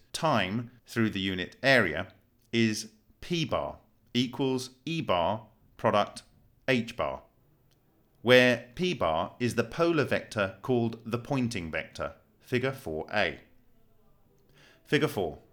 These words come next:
The mutual orientation of the vectors E, comma, H and P bar equals E bar product H bar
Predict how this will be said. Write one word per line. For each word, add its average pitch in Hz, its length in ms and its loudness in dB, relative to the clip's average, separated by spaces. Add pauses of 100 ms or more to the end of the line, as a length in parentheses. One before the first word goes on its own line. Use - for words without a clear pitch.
(800)
The 117 120 2
mutual 214 380 0
orientation 117 600 2
of 98 100 -2
the 101 80 -4
vectors 101 420 -2
E, 147 260 -2
comma, 117 360 -2
H 82 360 -4 (180)
and 107 360 0 (720)
P 170 220 -4
bar 92 440 0 (260)
equals 107 580 -4 (340)
E 131 180 -6
bar 87 460 0 (480)
product - 440 0 (320)
H 117 300 0
bar 78 300 -2